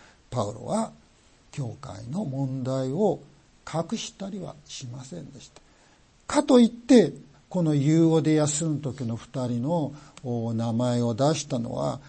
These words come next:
彼女たちを批判するためだったのかといえば、決してそうではなくって、この二人を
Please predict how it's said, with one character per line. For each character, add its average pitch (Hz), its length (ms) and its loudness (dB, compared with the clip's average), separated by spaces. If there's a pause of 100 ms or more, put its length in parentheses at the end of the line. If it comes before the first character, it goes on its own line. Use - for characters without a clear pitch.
(160)
彼 208 240 4
女 120 320 -2 (260)
た 120 140 -8
ち - 180 -12
を 120 100 -4
批 240 220 -2
判 285 320 -6
す 254 160 -2
る 196 80 -2
た 175 160 -2
め 139 100 -2
だ 107 120 -6
っ 104 40 -10
た - 180 -12
の 90 140 -14
か 190 200 -10 (380)
と 240 60 -8
い 254 80 0
え 294 80 2
ば、 254 120 2
決 170 300 0
し - 120 -6
て 269 100 4
そ 214 200 4
う 170 60 4
で 147 60 -2
は 123 140 2
な 143 160 -4
く 147 140 -10
っ - 20 -12
て、 175 500 -4 (500)
こ 180 120 -2
の 175 160 2
二 180 340 0
人 165 180 -2
を 147 140 -10